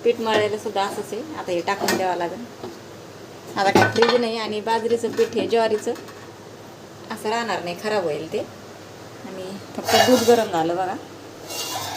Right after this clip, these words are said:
लगेच संपला गॅस. काय करायचं आता?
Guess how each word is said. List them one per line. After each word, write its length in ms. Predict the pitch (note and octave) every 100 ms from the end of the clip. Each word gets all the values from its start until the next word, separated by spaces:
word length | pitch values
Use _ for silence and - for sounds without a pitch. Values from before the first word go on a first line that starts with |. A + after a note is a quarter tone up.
| - - - - -
लगेच 360 | G#3 G#3 G#3+
संपला 300 | - F3+ F3+
गॅस. 380 | E3+ E3+ E3+ - - - - - - - - - - - - - - -
काय 120 | A2+
करायचं 440 | - - - - -
आता? 160 | -